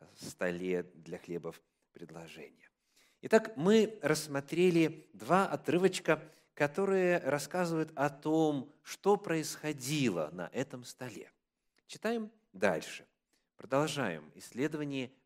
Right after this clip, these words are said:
предназначения этого стола. Книга Левит, двадцать четвёртая глава, восьмой день, восьмой стих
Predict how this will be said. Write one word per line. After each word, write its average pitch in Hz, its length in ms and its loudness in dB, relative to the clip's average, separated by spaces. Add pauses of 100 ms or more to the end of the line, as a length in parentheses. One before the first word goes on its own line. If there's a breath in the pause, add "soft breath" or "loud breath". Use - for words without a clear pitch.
предназначения 120 1160 -8 (260)
этого 104 400 -8
стола. - 520 -14 (1500)
Книга 214 280 4
Левит, 165 480 2 (120)
двадцать 104 340 0
четвёртая 113 460 -2
глава, 165 460 2 (400 loud breath)
восьмой 208 720 -4
день, 165 600 -6 (500)
восьмой 135 500 -2
стих - 500 -6